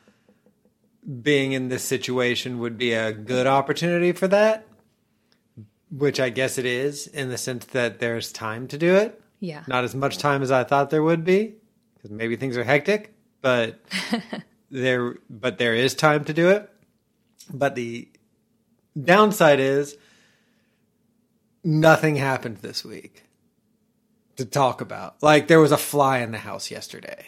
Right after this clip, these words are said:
Speaker 2: That fly was a problem.
Speaker 1: Yeah, that's
Speaker 2: We still
Speaker 1: the,
Speaker 2: haven't
Speaker 1: that's
Speaker 2: caught
Speaker 1: the
Speaker 2: that
Speaker 1: headline.
Speaker 2: fly.
Speaker 1: No, I caught the fly earlier today.
Speaker 2: You did? Oh, thank goodness.
Speaker 1: But that, that's the headline, is that there was a fly in our house. And we had to sit down and have a family meeting about leaving the door open.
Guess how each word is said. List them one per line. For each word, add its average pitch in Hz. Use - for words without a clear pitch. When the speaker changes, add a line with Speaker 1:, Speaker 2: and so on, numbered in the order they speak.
Speaker 2:
That 185
fly 185
was 170
a 170
problem. 151
Speaker 1:
Yeah, 120
that's 160
Speaker 2:
We -
still -
Speaker 1:
the, 151
Speaker 2:
haven't 294
Speaker 1:
that's 180
Speaker 2:
caught 175
Speaker 1:
the 175
Speaker 2:
that -
Speaker 1:
headline. 160
Speaker 2:
fly. 160
Speaker 1:
No, 180
I 202
caught 196
the 147
fly 151
earlier 143
today. 143
Speaker 2:
You 214
did? 240
Oh, 202
thank -
goodness. 160
Speaker 1:
But 131
that, 165
that's 139
the 147
headline, 113
is 107
that 127
there 131
was 120
a 123
fly 131
in 113
our 110
house. 104
And 131
we 131
had 139
to 127
sit 156
down 143
and 131
have 135
a 123
family 131
meeting 127
about 117
leaving 120
the 110
door 120
open. 98